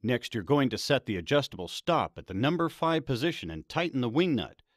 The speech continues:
Pull the flow control arm back until it is against the stop and verify that the closure plate in the bottom of the hopper has opened about halfway. If the closure plate does not open halfway,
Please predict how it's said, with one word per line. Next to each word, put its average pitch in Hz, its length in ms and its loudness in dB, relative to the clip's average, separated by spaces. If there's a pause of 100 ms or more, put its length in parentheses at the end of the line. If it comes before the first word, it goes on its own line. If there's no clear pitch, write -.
(200)
Pull 160 160 4
the 117 120 2
flow 156 260 4
control 127 460 0
arm 95 220 0
back 120 380 0
until 120 320 -4
it 92 100 0
is 82 100 -8
against 135 420 0
the - 60 -8
stop - 520 -2 (180)
and 107 140 -2
verify 165 400 2
that 113 160 -2
the 113 80 -6
closure 170 440 0
plate 139 320 0
in 90 80 -2
the 85 80 -4
bottom 123 320 2
of 78 80 -8
the 85 100 -4
hopper 151 400 -2
has 90 240 -8
opened 156 340 -2
about 80 280 -6
halfway. 107 680 -2 (680)
If 131 160 0
the 117 100 -4
closure 190 380 -2
plate 151 280 0
does 98 180 -6
not 131 200 2
open 131 300 0
halfway, 107 580 0